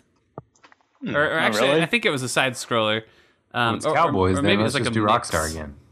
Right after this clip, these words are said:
Speaker 2: All right, well, if nobody knows
Speaker 1: Yeah.
Speaker 2: Sunset Riders, who gets Lethal Enforcers?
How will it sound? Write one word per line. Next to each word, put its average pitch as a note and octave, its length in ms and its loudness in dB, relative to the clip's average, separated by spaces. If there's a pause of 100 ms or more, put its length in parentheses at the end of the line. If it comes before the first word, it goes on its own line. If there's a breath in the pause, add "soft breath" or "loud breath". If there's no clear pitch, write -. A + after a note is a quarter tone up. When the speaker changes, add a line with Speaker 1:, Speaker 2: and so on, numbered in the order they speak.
(240)
Speaker 2:
All C3 60 -8
right, A#2 220 2
well, A2+ 140 -2
if B2+ 100 -4
nobody D#3+ 280 0
knows A2+ 200 0
Speaker 1:
Yeah. - 100 -6
Speaker 2:
Sunset A2 240 -2
Riders, A2+ 360 -2 (340 loud breath)
who F#3+ 180 0
gets F3 300 0
Lethal E3+ 300 -2
Enforcers? D3+ 720 -4